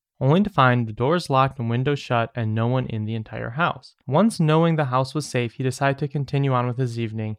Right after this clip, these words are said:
and as he was getting ready for bed, suddenly there was a pounding on our front door.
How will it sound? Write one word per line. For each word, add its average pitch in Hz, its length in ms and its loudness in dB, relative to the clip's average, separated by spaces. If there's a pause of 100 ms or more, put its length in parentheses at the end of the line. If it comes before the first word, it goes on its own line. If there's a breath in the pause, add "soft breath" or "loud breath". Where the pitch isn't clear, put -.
and 127 160 2
as 156 240 4
he 185 80 2
was 170 160 0
getting 135 260 4
ready 127 220 2
for 143 120 -6
bed, 107 380 -4
suddenly 147 460 4
there 113 100 -2
was 110 160 -4
a 113 60 0
pounding 143 500 2
on 113 100 0
our 117 120 0
front 117 320 -4
door. 117 260 -8